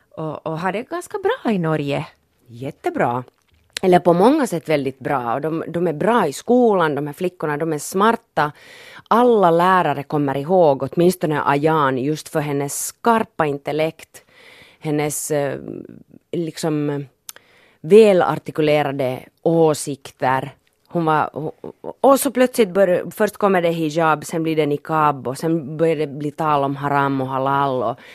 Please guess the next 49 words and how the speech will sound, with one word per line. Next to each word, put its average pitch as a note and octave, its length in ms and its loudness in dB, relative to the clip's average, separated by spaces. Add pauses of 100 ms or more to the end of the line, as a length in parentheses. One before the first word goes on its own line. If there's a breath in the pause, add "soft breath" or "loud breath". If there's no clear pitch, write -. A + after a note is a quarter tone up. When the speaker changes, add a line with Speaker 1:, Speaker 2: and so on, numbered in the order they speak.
(200 loud breath)
Speaker 2:
vad E3+ 200 2
är D#3+ 60 2
det, D#3 220 2
vad F3 160 0
är E3 120 2
rätt D#3+ 260 -4
och D3 60 -4
vad D3 120 0
är C#3 40 -2
fel C#3+ 320 -2
och C3 60 -4
vad C#3+ 140 -6
får D#3 160 -4
man C3+ 180 -2
göra? C#3 300 0
Och C3 60 -4
de C3+ 140 -8
täcker E3 320 -6
in E3 180 0
sig D3 160 -4
allt D3 120 -6
mer G#3 240 0
och D#3+ 60 0
mer, D#3+ 140 0
de C#3 100 -4
här C3+ 80 -6
flickorna. C3 420 -6 (520 loud breath)
Och E3 120 0
det F#3 120 4
är A3 40 4
liksom, E3 420 -4
n-, E3+ 200 0
n-, E3 140 -2 (400)
eh, D3+ 280 -12
jag D3 80 -12
menar, D3 240 -6 (380)
hur, A#3 340 4 (280)
hur C#4+ 640 6
är F3 80 2
det E3+ 100 4
möjligt D3 520 -2
att F3 200 -4
mamman C#3 260 -4
och B2 80 -6
pappan C3 300 -6
Sadiq C3+ 460 -6 (120)
och, - 380 -8
eh, A#2+ 160 -6
Sara A#2 480 -6